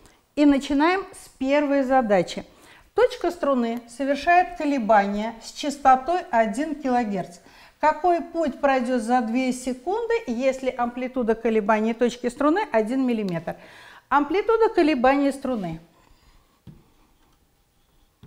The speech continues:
Икс нулевое. Один миллиметр. Это десять минус третий метра.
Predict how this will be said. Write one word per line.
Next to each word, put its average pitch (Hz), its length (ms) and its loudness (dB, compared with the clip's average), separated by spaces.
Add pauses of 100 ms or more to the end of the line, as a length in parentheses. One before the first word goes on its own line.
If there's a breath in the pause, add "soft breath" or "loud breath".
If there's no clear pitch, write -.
(720)
Икс - 460 -2
нулевое. 233 640 0 (360 loud breath)
Один 285 560 2
миллиметр. 285 720 4
Это 254 260 -2
десять 240 560 -2
минус 247 400 0
третий 240 640 -4
метра. 208 540 -4